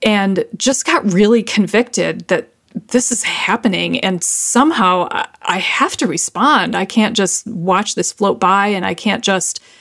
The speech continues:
ignore it. So I, I started reading more about that. And then I also got involved with an interdisciplinary group at Calvin University called the Beyond Stewardship Project.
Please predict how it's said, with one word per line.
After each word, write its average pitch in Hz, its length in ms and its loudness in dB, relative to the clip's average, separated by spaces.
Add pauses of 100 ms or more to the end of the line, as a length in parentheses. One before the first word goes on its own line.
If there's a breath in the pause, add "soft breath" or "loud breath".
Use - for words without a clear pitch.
(260 soft breath)
ignore 220 580 4
it. - 340 -2 (400 soft breath)
So 240 500 4 (220)
I, 214 120 2 (140)
I 214 80 0
started 247 640 0
reading 240 300 6
more 214 180 4
about 190 340 0
that. 202 460 0
And 202 200 2
then 220 360 4
I 196 180 -2
also 330 320 2
got 196 180 4
involved 180 720 0
with 185 540 2
an 180 180 0
interdisciplinary 202 880 2
group 175 400 0
at 175 160 -2
Calvin 185 320 0
University 175 720 0 (460 soft breath)
called 208 260 0
the 185 80 2
Beyond 190 720 2
Stewardship - 960 -2
Project. - 720 -4